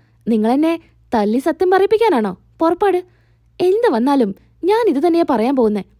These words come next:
എന്നാ ഒരു കാര്യം ചെയ്യാം, നിനക്ക് വേണ്ടതൊക്കെ ഞങ്ങൾ ഇവിടെ കരുതി വെച്ചിട്ടുണ്ട്. നീ ഇവിടെ നിക്ക്. ഇതാ ഈ വരുന്ന പുകയൊക്കെ ശ്വസിച്ച് നീ ഇവിടെ കിടന്ന് ഇല്ലാതാവ്." അങ്ങനെയൊന്നും എന്നിൽ നിന്ന് സത്യങ്ങൾ അറിയാൻ നിങ്ങൾ ശ്രമിക്കണ്ട.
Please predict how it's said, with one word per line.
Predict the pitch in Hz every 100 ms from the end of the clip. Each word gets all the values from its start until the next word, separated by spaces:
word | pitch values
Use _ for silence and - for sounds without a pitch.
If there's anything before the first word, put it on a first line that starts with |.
| _ _ -
എന്നാ | 392 427 403
ഒരു | 262
കാര്യം | 277 233 202 254
ചെയ്യാം, | 226 175 - _ _ _ 208
നിനക്ക് | 220 214 311
വേണ്ടതൊക്കെ | 262 302 302 339 233 190 _ -
ഞങ്ങൾ | 339 415 440
ഇവിടെ | 254 294 359
കരുതി | 381 427
വെച്ചിട്ടുണ്ട്. | 320 220 285 214 180 - _ _ _
നീ | 220 214
ഇവിടെ | 226 277
നിക്ക്. | 311 240 285 285 _ _ _ _ -
ഇതാ | 240 240 254 _ _
ഈ | 339 381 440
വരുന്ന | 254 254 330
പുകയൊക്കെ | - 254 294 330 -
ശ്വസിച്ച് | - 240 311 - 214 196 _ _ -
നീ | 311 392
ഇവിടെ | 480 269 269 370
കിടന്ന് | 392 247 277 220 - _ 302
ഇല്ലാതാവ്." | 349 403 427 233 214 196 _ _ _ _ _
അങ്ങനെയൊന്നും | 233 233 302 392 277 302 220 - _ _ _
എന്നിൽ | 349 381 480 330
നിന്ന് | 254
സത്യങ്ങൾ | 285 311 320 - 440 320
അറിയാൻ | 226 277 214 - _ _ -
നിങ്ങൾ | 339 403
ശ്രമിക്കണ്ട. | 440 269 226 277 269